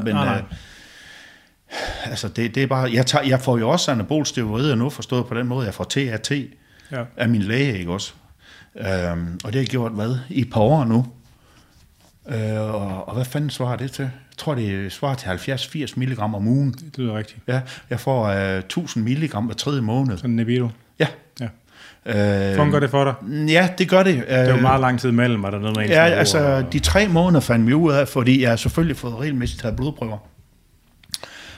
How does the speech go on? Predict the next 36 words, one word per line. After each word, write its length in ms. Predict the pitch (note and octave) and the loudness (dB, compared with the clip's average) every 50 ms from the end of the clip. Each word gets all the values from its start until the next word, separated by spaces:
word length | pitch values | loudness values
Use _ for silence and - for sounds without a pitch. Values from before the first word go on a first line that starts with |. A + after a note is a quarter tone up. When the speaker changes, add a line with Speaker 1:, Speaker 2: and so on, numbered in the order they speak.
| - _ | -16 _
Speaker 1:
Og 120 | - A#2 | -2 0
vi 40 | B2 | 0
fandt 240 | B2 - C#3+ C3+ D3+ | 2 2 2 2 4
ud 200 | E3+ E3+ D#3+ C#3+ | 2 2 2 2
af, 200 | C#3 C#3+ C3 - - | 2 2 0 -2 -4
at, 300 | - A#2+ G#2 - - - | -6 -6 -6 -6 -4 -2
øh, 140 | A#2 A2+ A2+ | 0 0 0
jeg 140 | A2+ A#2 A2 | 0 0 2
dykkede 260 | C3+ D3 D#3 D#3 A#2 | 2 0 2 0 -4
for 120 | - - A2 | -4 -2 0
meget 320 | A#2+ B2+ C3+ C#3 C#3 A#2 | 2 2 4 2 2 0
de 60 | A2 F#2+ | -2 -4
sidste 340 | - - C#3 - - - | -4 -4 -6 -6 -4 -4
uger. 380 | C3 C#3 D3 C#3+ A#2 - - - _ _ - | -4 -2 -2 -2 -4 -6 -8 -16 _ _ -12
Speaker 2:
Ja. 140 | C#3 A#2+ G#2+ - - - - - _ | -10 -10 -10 -10 -16 -20 -20 -20 _
Speaker 1:
Og 220 | - B2 A#2 A#2 A#2+ | -6 -4 -2 0 0
jeg 80 | A#2+ | 2
ved, 340 | B2 D3 D#3+ D3+ C3 A2+ - | 2 2 2 2 0 -2 -4
at 240 | - G#2+ G#2 - - | -4 -6 -6 -4 -2
i 180 | B2+ A#2 G2+ G2+ | -2 -2 -2 -2
Europa, 480 | G2+ - C3 D#3+ F3+ - - A2 E2+ - - - - _ _ _ _ - | 0 0 2 2 2 0 0 -2 -2 -2 -4 -14 -20 _ _ _ _ -6
der 60 | D#3 | -4
er 60 | E3 | -4
det, 340 | D3+ A#2 F#2+ F#2 G#2+ - - | -4 -4 -4 -6 -6 -6 -6
der 80 | D#3+ D#3+ | -6 -4
er 40 | D#3 | -4
det 120 | C3 G#2 | -4 -4
hver 200 | F#2+ F#2+ F2+ E2+ - - - _ | -4 -4 -4 -4 -6 -10 -14 _
tredje 280 | - - C#3 C#3 C#3+ C3+ | -6 -2 -2 0 0 0
måned, 420 | G#2 G#2 A2 A#2+ C3 C3+ C3 A#2+ | 0 -2 0 0 -2 -2 -2 -4
med, 200 | G#2 G2+ G#2+ F#2+ - - D#2+ F#2 G#2 G#2+ | -6 -6 -6 -8 -10 -12 -10 -10 -8 -8
eller 140 | G2 F#2+ F#2 | -8 -8 -6
hver 200 | F#2 G2 F2+ F2 | -4 -4 -4 -6
tolvte 440 | - - - - C3 C#3+ C#3+ B2 G#2+ | -6 -10 -6 -4 -2 -2 -2 -2 -2
uge, 240 | A#2 A#2 A#2+ B2+ | -2 -2 -2 -2
undskyld. 320 | A2+ G#2 - - A#2 G#2 | -2 -4 -4 -4 -6 -6